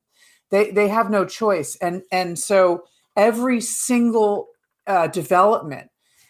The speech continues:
in these, in these poten-, in these investigations, in these charges, potential charges, potential trials, um, from, uh, what happened in the Mueller investigation, where he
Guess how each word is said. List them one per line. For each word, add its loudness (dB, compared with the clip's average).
in 0
these, -4
in -2
these -8
poten-, -10
in -6
these -6
investigations, -4
in -8
these -8
charges, -2
potential -8
charges, -2
potential -10
trials, 2
um, 0
from, -2
uh, 0
what -4
happened -2
in -6
the -6
Mueller 0
investigation, -4
where -2
he -12